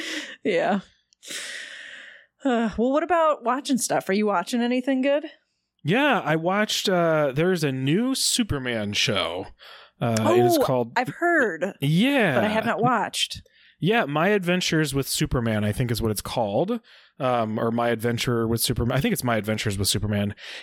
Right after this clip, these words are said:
Speaker 2: And, uh, it's on H B O, so you can stream it on Max. Um,
Speaker 1: Oh.
Speaker 2: and it is, like, an anime-inspired Superman show.
Speaker 1: Oh,
Speaker 2: So
Speaker 1: hell yeah.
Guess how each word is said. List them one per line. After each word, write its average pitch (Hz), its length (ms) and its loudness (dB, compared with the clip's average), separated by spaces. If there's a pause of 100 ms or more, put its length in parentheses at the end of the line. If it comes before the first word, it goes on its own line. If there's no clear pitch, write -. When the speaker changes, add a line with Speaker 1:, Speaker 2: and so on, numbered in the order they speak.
(120)
Speaker 2:
And, 151 480 0
uh, 135 300 2
it's 139 160 -4
on 156 640 2 (120)
H 147 300 -2
B 156 160 2
O, 135 460 2
so - 180 -2
you 127 120 0
can 120 180 0
stream 131 520 0
it 180 80 2
on 139 520 2
Max. 123 640 0 (420)
Um, 127 120 0
Speaker 1:
Oh. 120 560 0
Speaker 2:
and 131 560 0
it 170 100 2
is, 208 220 0
like, 185 180 2
an 151 220 0
anime-inspired 151 1700 2 (420)
Superman 185 580 2
show. 220 440 2 (460)
Speaker 1:
Oh, 214 100 2
Speaker 2:
So 180 220 2
Speaker 1:
hell 156 220 4
yeah. 147 220 2